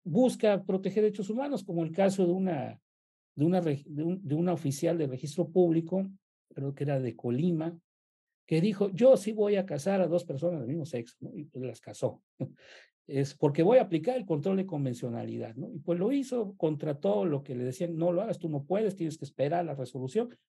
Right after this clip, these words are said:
pues lo hizo. Protegió un derecho, estuvo bien, sí, claro que está bien, qué bueno que, que las autoridades se atrevan a hacer eso, ¿no?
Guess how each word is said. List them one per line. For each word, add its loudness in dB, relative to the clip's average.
pues -6
lo -6
hizo. -6
Protegió -2
un 4
derecho, 2
estuvo 2
bien, 2
sí, -2
claro 0
que -6
está -6
bien, -4
qué -12
bueno -2
que, -6
que -10
las 0
autoridades 2
se 0
atrevan -4
a -6
hacer -6
eso, -4
¿no? -6